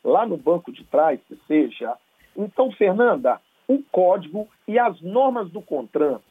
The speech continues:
deixem aberto isso daí. Então, o que que permite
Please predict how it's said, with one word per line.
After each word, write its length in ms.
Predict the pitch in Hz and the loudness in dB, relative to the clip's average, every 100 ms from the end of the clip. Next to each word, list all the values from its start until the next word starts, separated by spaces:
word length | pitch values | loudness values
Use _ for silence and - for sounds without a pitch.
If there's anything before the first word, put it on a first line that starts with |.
| _ _ | _ _
deixem 540 | 135 214 247 - 240 | 0 0 0 -4 0
aberto 480 | 247 190 202 202 202 | 0 2 0 0 -4
isso 180 | 165 190 | -8 -2
daí. 300 | 226 214 233 - _ _ - | 0 0 -2 -12 _ _ -10
Então, 520 | 202 - 277 277 190 - | -8 0 2 2 0 -6
o 80 | 214 | -10
que 220 | - 339 | -2 -4
que 100 | 339 | -2
permite 640 | 302 294 240 214 233 320 | -4 0 0 0 0 0